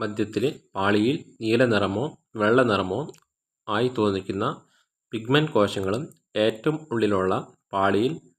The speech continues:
കറുത്ത പിഗ്മെന്റ് ആണ് ഉള്ളത്. ഈ പാളിയിലെ കോശങ്ങൾ എന്തുമാത്രം പ്രകാശം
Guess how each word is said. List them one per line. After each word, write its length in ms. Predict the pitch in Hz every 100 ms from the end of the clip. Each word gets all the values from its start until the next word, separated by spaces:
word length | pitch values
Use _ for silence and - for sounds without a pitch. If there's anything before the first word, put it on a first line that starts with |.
| _ _ _ _ -
കറുത്ത 300 | 113 120 - 160
പിഗ്മെന്റ് 440 | 110 101 110 127 - -
ആണ് 200 | 92 104
ഉള്ളത്. 380 | 165 135 87 - - _ _ _ _ _ _ _ _ _ _ _ _ _ _ -
ഈ 80 | 170 190
പാളിയിലെ 500 | 127 107 104 101 139 190 -
കോശങ്ങൾ 440 | 107 104 104 104 156 - _ _ -
എന്തുമാത്രം 680 | 120 139 156 107 98 - 143
പ്രകാശം 520 | 143 101 101 98 139